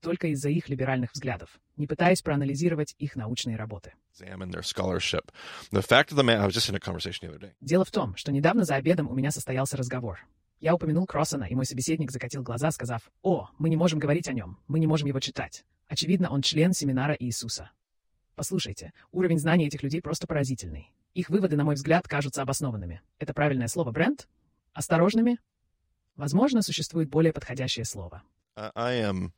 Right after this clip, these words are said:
Speaker 2: I am wary. I'll just use the word wary. How about that?
Speaker 1: Я насторожен. Давайте использовать слово «настороженность». Как насчет этого? Я отношусь с настороженностью к их выводам. Могу критически подумать по этому поводу.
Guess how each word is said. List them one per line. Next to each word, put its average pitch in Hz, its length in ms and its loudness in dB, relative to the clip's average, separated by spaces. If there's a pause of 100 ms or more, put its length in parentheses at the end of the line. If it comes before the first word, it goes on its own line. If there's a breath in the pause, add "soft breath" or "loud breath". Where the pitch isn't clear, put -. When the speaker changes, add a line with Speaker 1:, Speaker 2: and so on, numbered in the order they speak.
(420 loud breath)
Speaker 2:
I 113 140 8
am 98 220 6
wary. 104 400 10
I'll 101 100 2
just 107 160 4
use 101 100 2
the 95 60 -2
word 92 140 0
wary. 95 260 -4
How 87 60 -12
about 92 160 -14
that? 92 180 -14 (140)
Speaker 1:
Я 160 120 2
насторожен. - 540 2 (320)
Давайте 175 260 0
использовать 170 380 0
слово 160 260 0
«настороженность». 131 800 -4 (300)
Как - 180 -4
насчет 147 320 -2
этого? 80 320 -10 (400)
Я 160 120 2
отношусь 190 380 0
с - 40 -6
настороженностью 139 720 0
к - 60 -10
их - 120 -10
выводам. 90 400 -10 (420)
Могу 156 220 -2
критически 180 480 -2
подумать 131 380 -2
по - 80 -6
этому 104 220 -8
поводу. 90 360 -12